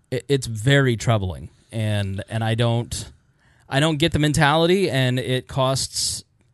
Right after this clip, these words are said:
thousands of lives a year. I mean, uh, the third, uh, biggest, uh, the third biggest in gun deaths every year, the first is suicide, seventy-five percent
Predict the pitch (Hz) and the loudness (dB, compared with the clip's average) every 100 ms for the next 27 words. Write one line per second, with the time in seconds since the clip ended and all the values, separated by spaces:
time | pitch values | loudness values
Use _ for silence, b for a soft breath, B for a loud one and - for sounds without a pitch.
0 | _ _ _ _ _ 127 135 143 147 135 | _ _ _ _ _ 2 2 2 0 0
1 | 127 123 123 117 113 123 101 92 101 107 | 0 2 0 0 0 0 -2 -2 -4 -4
2 | - 123 120 117 113 - 151 151 147 143 | -4 -4 -2 -2 -2 0 2 2 0 -4
3 | b b b b b b _ 123 117 107 | b b b b b b _ -6 -4 -4
4 | 104 95 113 131 147 147 - - _ _ | -6 -8 -6 -4 -2 -2 -4 -10 _ _
5 | _ _ - _ - - 57 73 - - | _ _ -20 _ -20 -20 -20 -20 -20 -18
6 | - 53 107 120 - 170 175 151 135 156 | -16 -10 -6 -6 0 2 2 2 2 2
7 | 147 139 131 120 127 135 127 139 147 135 | 2 0 -2 2 2 4 4 4 2 2
8 | 143 135 139 123 - 127 139 - 139 123 | 4 4 2 2 0 0 0 0 2 2
9 | - 120 123 - 123 123 120 117 120 - | 2 0 0 0 0 0 0 0 -2 -4
10 | 98 98 | -4 -6